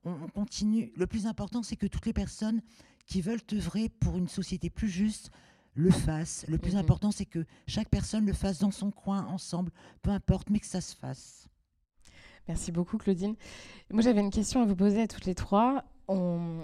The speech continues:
Speaker 2: on se rend compte quand même depuis, euh, depuis notamment, euh, l'émergence du mouvement Me Too, et merci à ce mouvement, euh, que, euh,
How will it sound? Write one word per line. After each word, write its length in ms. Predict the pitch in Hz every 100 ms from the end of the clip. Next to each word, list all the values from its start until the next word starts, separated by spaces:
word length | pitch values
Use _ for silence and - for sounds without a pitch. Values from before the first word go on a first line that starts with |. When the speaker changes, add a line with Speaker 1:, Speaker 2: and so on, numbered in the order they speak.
| -
Speaker 2:
on 80 | 180
se 100 | -
rend 80 | 196
compte 200 | 247 -
quand 100 | 202
même 240 | 226 214
depuis, 520 | 180 170 - 214 208
euh, 300 | 175 160 156
depuis 400 | 165 165 - 196
notamment, 540 | 185 170 180 180 190 185
euh, 140 | 165
l'émergence 500 | 165 170 185 202 190
du 160 | 175 180
mouvement 320 | 175 175 180
Me 140 | 175
Too, 280 | - 240 254
et 140 | 190
merci 560 | 165 175 - - 220 285 -
à 100 | 175
ce 200 | - 185
mouvement, 440 | 180 175 190 277 - - - - - -
euh, 540 | 185 170 165 165 147 151 _ -
que, 140 | 202
euh, 840 | 214 233 185 175 165 151 135 151